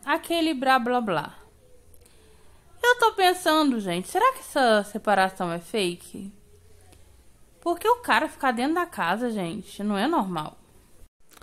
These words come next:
Pronto, gente, eu tô vendo aqui, né? Tem quatro dias esse vídeo e tá com duzentas, duzentas e trinta e três mil visualizações.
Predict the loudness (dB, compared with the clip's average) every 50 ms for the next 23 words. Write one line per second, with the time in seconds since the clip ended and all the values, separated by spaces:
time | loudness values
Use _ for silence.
0 | -20 -20 -20 -10 -4 0 2 4 4 4 2 0 -2 -4 -8 -8 -8 -8 -8 -8
1 | -8 -6 -6 -4 -2 -2 -2 -2 -2 -4 -6 -6 -8 -8 -6 -6 -6 -6 -6 -8
2 | -10 -8 -6 -6 -2 2 2 4 2 2 0 -4 -6 -4 -2 -4 -4 -4 -6 -10
3 | -8 -8 -8 -6 -6 -4 -4 -4 -6 -6 -8 -10 -12 -10 -12 -12 -10 -2 0 2
4 | 2 2 2 -2 -4 -8 -6 -4 -4 -2 -2 -4 -4 -6 -10 -14 -20 -20 -20 -20
5 | -20 -20 -18 -10 -6 -4 -4 -4 -2 -2 0 0 0 -2 -2 -2 -2 0 0 -2
6 | -4 -4 -6 -6 -6 -4 -4 -2 -2 -2 -2 -2 -2 -2 -4 -4 -4 -6 -8 -8
7 | -6 -6 -6 -4 -4 -6 -6 -6 -8 -8 -6 -4 -4 -6 -6 -6 -6 -6 -4 -4
8 | -4 -6 -6 -6 -6 -6 -6 -6 -4 -4 -4 -4 -4 -6 -6 -8 -10 -12 -12 -12
9 | -14 -14 -14 -14 -18 -20